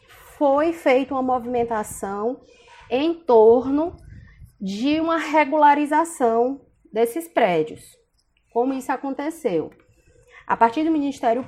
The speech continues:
Público, foi criada uma comissão com vários entes,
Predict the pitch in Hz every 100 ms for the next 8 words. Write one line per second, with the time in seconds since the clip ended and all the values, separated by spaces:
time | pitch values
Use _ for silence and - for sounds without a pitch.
0 | - 240 226 220 247 247 311 339 339 _
1 | _ 233 233 - 277 254 233 220 226 240
2 | 240 262 - 208 196 214 233 - 214 208
3 | 226 320 320 240 180 165 175 202 214 214
4 | 214 -